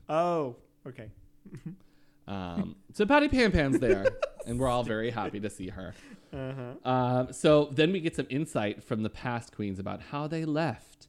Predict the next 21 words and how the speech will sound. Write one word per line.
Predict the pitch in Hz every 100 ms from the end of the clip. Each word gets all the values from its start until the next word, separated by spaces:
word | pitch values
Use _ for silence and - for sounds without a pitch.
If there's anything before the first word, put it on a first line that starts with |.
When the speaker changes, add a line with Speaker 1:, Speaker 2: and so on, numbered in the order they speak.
| -
Speaker 1:
Mm-hmm. | 151 147 123 123 _ _ _ 117
Speaker 2:
And | 117 117 117 131 -
everyone's | 233 285 320 302 269
surprised | 254 262 240 190 160 160 208 208 - - _
Speaker 1:
That | 139 143
Setter | 147 147
Jean | 131 147
is | 151 131
not | 135 135
in | 135
the | 135
top. | 156 151 110 131
Speaker 2:
that | 139 131
Setter | 156 156
Jean | 151 180 190
is | 170 -
not | 165 170
in | 175
the |
top, | 185 175 170 170
and | 240 294 233 214 214 208